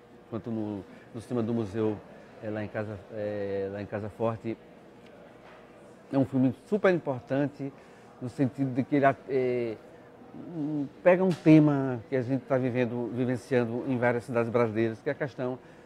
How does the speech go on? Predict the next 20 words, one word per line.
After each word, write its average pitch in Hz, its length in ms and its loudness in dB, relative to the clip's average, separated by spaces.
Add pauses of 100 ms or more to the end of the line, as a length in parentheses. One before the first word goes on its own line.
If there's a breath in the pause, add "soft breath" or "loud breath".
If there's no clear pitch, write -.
(120 loud breath)
é, 123 140 -2
da 131 180 6
moradia, 113 680 2
né? 135 240 -4 (100)
Esse 107 160 -12
filme 117 200 -8
chama-se 120 460 -4
Era 165 460 4 (320 loud breath)
o 131 80 0
Hotel 110 380 2 (100)
Cambridge, 131 480 2 (300 loud breath)
é 117 60 -6
dirigido 123 420 2
por 127 120 0
uma 120 120 2
cineasta 120 480 -2
paulista 117 400 -2
muito 151 520 4
inteligente 120 500 2
chamada 113 420 -2